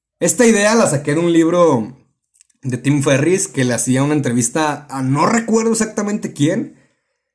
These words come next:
Créeme que he estado intentando buscar y buscar y buscar, pero por más que intento no logro encontrar esa referencia. Pero él menciona que tomó esta idea, si no me equivoco, de Matt Groening, el creador de Los Simpson. Pero si me equivoco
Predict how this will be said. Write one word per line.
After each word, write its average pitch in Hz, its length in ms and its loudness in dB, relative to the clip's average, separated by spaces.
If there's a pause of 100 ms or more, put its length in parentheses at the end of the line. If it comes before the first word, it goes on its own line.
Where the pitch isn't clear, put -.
(140)
Créeme 175 320 0
que 170 80 -2
he 170 40 4
estado 175 200 0
intentando 151 760 -2
buscar 127 500 -4
y - 20 4
buscar 139 360 0
y - 20 2
buscar, 143 400 -2
pero 147 240 0
por 120 180 0
más 127 240 0
que 185 100 -4
intento 180 480 -2
no 147 200 0
logro 151 280 2
encontrar 120 400 -4
esa 135 160 -2
referencia. 131 720 -2 (960)
Pero 135 220 -2
él 156 60 -2
menciona 202 580 2
que 170 100 -2
tomó 135 300 -2
esta 143 240 0
idea, 175 480 2
si - 160 -2
no 131 180 2
me 160 140 2
equivoco, 135 580 2
de 135 120 2
Matt 113 200 -2
Groening, 139 480 0 (540)
el 120 220 -10
creador 117 340 -4
de 123 80 -2
Los 113 140 -2
Simpson. 135 580 -4 (1000)
Pero 127 220 -2
si 135 120 0
me 135 100 4
equivoco 123 840 -2